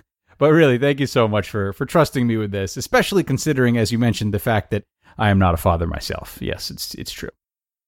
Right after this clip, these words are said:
So, I'm not sure of the platform on which I mentioned the travesty of how many boys are raised. I want to say it was on Optimal Relationships Daily, maybe,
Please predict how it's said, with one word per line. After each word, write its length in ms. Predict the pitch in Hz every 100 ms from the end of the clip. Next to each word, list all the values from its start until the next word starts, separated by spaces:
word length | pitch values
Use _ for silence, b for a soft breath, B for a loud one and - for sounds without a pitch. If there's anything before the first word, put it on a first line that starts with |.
| _ _
So, 400 | - 214 131 - _ _ _ _ - -
I'm 380 | 180 240 294
not 380 | 254 226 220 -
sure 560 | - - 165 131 107 110
of 100 | 113
the 80 | 107
platform 720 | - 143 - - 151 151 156
on 240 | 143 139
which 240 | 143 147 -
I 120 | 120
mentioned 460 | 113 135 151 147
the 60 | 135
travesty 580 | - 139 139 139 - 135
of 100 | 123
how 120 | 127
many 220 | 135 131
boys 340 | 120 123 127 120
are 140 | 120
raised. 380 | 120 123 120 90
I 120 | 98
want 360 | 107 117 135 -
to 80 |
say 260 | - 127 127
it 100 | 139
was 160 | 139 127
on 280 | 135 127
Optimal 480 | 113 101 - 131 123
Relationships 640 | 104 107 127 160 - 165 -
Daily, 440 | 151 156 165 165 -
maybe, 360 | 123 139 151